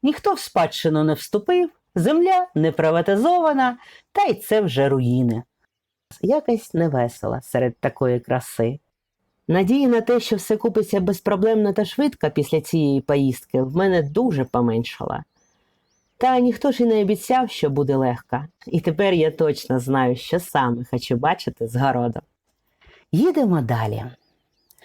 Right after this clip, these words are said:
Наступний будинок дивилась не тому, що він в гарному місці, а тому, що по дорозі. І сподобався на фото в О Л Ікс.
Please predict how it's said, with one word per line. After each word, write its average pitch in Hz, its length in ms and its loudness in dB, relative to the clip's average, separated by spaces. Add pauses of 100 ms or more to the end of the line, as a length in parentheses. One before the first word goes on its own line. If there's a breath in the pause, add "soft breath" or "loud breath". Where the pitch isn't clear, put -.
(220 loud breath)
Наступний 262 560 0
будинок 254 440 2
дивилась 208 480 2
не 208 100 2
тому, 285 280 2
що - 180 -2
він 180 180 2
в 151 40 0
гарному 143 540 0
місці, 135 460 -4 (320 loud breath)
а 220 80 0
тому, 381 320 2
що 262 380 0 (100)
по 339 120 2
дорозі. 135 600 0 (420 soft breath)
І 415 100 2
сподобався 180 680 2
на 147 100 2
фото 165 400 0
в 131 40 2
О 151 100 4
Л 131 220 2
Ікс. - 320 -6